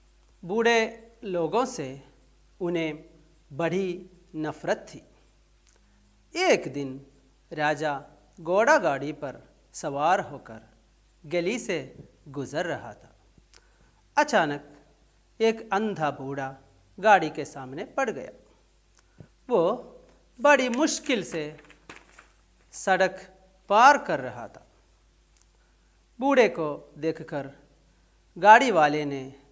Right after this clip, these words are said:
रफ्तार कम कर दी। ये देखकर राजा को गुस्सा आ गया। फौरन हुक्म दिया कि हमारे मुल्क के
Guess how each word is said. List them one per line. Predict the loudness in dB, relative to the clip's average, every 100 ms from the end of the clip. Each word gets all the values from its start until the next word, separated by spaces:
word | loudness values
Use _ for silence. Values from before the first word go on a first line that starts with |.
| _ _ -10
रफ्तार | -10 -8 -6 -4 -4 -8 -20 _ _
कम | 0 2 2
कर | -6 -8 -8
दी। | -12 -20 _ _ _ _ _ _ _ _ _ _ _ _ _
ये | 2 2 2 -4
देखकर | -2 -2 -2 -4 -4 -4 -8 -20 -14
राजा | -6 -6 -2 -2
को | -2 -8 -10 -16 _ _ _ -10
गुस्सा | -8 -6 0 2
आ | 2
गया। | -2 -12 -16 -20 -20 _ _ _ _ _ _ _ _ _
फौरन | 2 8 10 8 4
हुक्म | -2 -4 -4 -4
दिया | -6 -6 -8 -14 -20 _ _ _ _ _ -10
कि | -10 -10 -14 -20 _ _ _ _ -2
हमारे | 2 6 6 4
मुल्क | 0 -4 -8
के | -10 -14